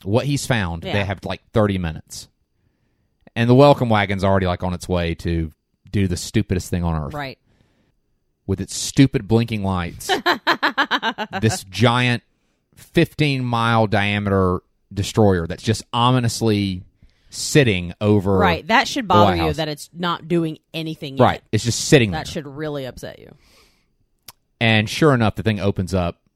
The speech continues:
Speaker 1: and the famous last words of one of the guys in the welcome wagon goes, <laughs> "This may be a response echo one." I'm like, "Yeah, it's a response, all
Speaker 2: Oh my
Speaker 1: right."
Speaker 2: God.
Speaker 1: Done. They got blasted. I mean, they just get shot right out of the
Speaker 2: Yeah.
Speaker 1: air, completely destroyed,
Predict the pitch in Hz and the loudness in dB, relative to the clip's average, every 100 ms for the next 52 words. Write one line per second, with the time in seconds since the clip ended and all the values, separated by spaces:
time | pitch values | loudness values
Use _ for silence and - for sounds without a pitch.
0 | _ _ _ _ _ _ _ _ 90 92 | _ _ _ _ _ _ _ _ -4 -2
1 | 90 90 92 101 92 - 123 113 - 104 | -2 -2 -4 -4 0 0 2 0 0 -2
2 | 98 - 95 90 87 85 - - _ _ | -2 0 0 2 0 -4 -14 -20 _ _
3 | _ _ _ 92 92 101 101 90 92 92 | _ _ _ -4 0 0 0 0 0 0
4 | 90 92 92 95 90 87 87 - _ 117 | 0 0 0 0 -4 -2 -4 -4 _ -6
5 | - 107 - 135 135 127 101 95 143 139 | -4 -4 0 0 2 2 2 0 -2 -2
6 | 120 98 95 92 98 87 - 120 - 113 | -2 -2 0 0 -2 -4 0 0 0 -2
7 | - 131 113 101 98 95 - 170 156 147 | 0 0 2 4 4 0 -4 -10 -10 -10
8 | 143 139 151 123 120 85 82 80 _ _ | -10 -10 2 4 4 0 -8 -16 _ _
9 | 110 113 117 95 104 104 101 - 87 78 | -4 -2 0 0 2 2 0 -4 -8 -6
10 | 104 107 120 113 117 - - 123 104 107 | -2 0 0 -2 -6 -6 0 2 2 0
11 | 98 92 92 101 139 82 80 - 107 101 | 0 0 0 0 0 -2 -6 -6 -8 0
12 | 131 113 95 87 - 87 85 82 | 0 0 -2 -4 -4 -2 0 -2